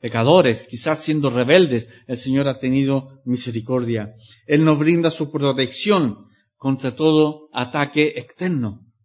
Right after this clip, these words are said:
porque Él es el león rugente, Él es el león de Judá que nos defiende y nos, eh, protege de toda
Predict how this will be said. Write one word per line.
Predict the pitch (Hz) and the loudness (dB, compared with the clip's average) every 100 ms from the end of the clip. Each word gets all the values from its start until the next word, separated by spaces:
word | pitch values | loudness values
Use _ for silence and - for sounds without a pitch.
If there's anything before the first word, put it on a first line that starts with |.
| _ - | _ -12
porque | 117 139 160 175 | -6 2 4 6
Él | 123 - - 123 | 2 -4 -16 -12
es | 117 | -6
el | 131 123 | -2 0
león | 127 139 156 147 | 4 4 2 0
rugente, | 143 160 131 143 | -2 -2 0 4
Él | 170 | 4
es | 165 - | 4 0
el | 147 | -2
león | 131 156 165 | 0 0 -2
de | 156 | -6
Judá | - 139 160 123 - _ | -4 0 2 0 -6 _
que | - 135 | -2 0
nos | 131 | 2
defiende | 127 123 170 160 120 117 - - - | 0 -2 -2 0 0 -2 -4 -20 -6
y | 131 | 0
nos, | 131 135 135 - _ _ _ _ - | 2 2 0 -6 _ _ _ _ -8
eh, | 127 | -8
protege | 120 123 117 147 143 135 131 | -6 -8 -2 -4 0 -2 -2
de | 127 | -4
toda | 120 143 135 131 127 143 | -4 2 2 2 0 -8